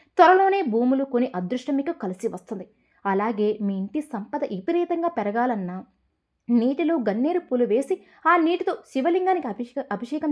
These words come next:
చేస్తే అకస్మాత్తుగా ధనయుగం సిద్ధించి మీకు ఆస్తిపాస్తులన్నీ రెట్టింపు అవుతాయి. అలాగే ఈ కార్తీక మాసంలో వచ్చే కోటి సోమవారం నాడు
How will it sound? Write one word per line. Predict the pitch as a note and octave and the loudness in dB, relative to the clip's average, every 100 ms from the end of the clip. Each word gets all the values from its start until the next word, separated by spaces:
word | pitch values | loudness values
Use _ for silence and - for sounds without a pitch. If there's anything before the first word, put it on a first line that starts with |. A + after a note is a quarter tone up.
| C4 | 0
చేస్తే | G#3 G#3 F#3+ G3 _ _ - | -2 -4 -8 -8 _ _ -14
అకస్మాత్తుగా | F3+ B3+ - C4 B3+ B3+ G#3+ G#3+ _ | -8 -8 -2 -2 -2 -4 -8 -10 _
ధనయుగం | F3+ F#3 B3+ B3+ B3+ | -6 0 0 0 -2
సిద్ధించి | B3 F#3 E3+ A3+ G#3+ G3+ F#3+ _ _ _ | -4 -6 -4 -8 -8 -10 -12 _ _ _
మీకు | C4 D#4+ C#4 - - _ _ | 2 2 0 -6 -8 _ _
ఆస్తిపాస్తులన్నీ | F#3+ B3+ - D#4+ B3+ A#3+ B3+ G3+ G3+ G#3 - - | -2 -2 -2 -2 -2 0 -4 -2 -2 -4 -8 -4
రెట్టింపు | G#3 A#3+ C#4+ - | 0 2 0 -2
అవుతాయి. | F3+ - - _ _ | -12 -12 -14 _ _
అలాగే | F3+ F#3 G#3+ G#3 G#3 | -6 -2 -2 -4 0
ఈ | D4+ E4 - | 0 0 0
కార్తీక | F#3+ C#4 C#4 C#4 | -2 -2 -4 0
మాసంలో | B3+ B3+ C4 B3+ B3+ B3+ | 0 0 -2 0 2 0
వచ్చే | A3+ A3+ A#3 A3+ | 0 -2 -2 -2
కోటి | - G3+ A3 C4+ | 0 0 2 0
సోమవారం | - F#3+ G#3 A3+ A#3 A3+ | -4 -4 -2 0 0 -2
నాడు | F#3+ F3+ | -4 -4